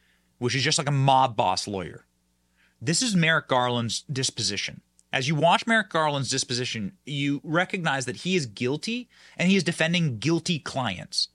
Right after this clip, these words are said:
This is how he's acting. And this is why he's repeatedly saying, "Oh, I don't know. I'm not sure. Oh, shucks. Not, uh, no idea."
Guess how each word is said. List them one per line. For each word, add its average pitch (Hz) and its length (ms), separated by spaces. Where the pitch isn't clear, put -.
This 165 140
is 202 80
how 196 180
he's 151 120
acting. 117 360
And 165 120
this 196 120
is 254 120
why 151 540
he's 170 640
repeatedly 202 680
saying, 165 400
"Oh, 349 180
I 311 240
don't 269 120
know. 285 280
I'm 339 120
not 277 180
sure. 302 480
Oh, 302 160
shucks. - 640
Not, 277 260
uh, 202 120
no 165 200
idea." 285 340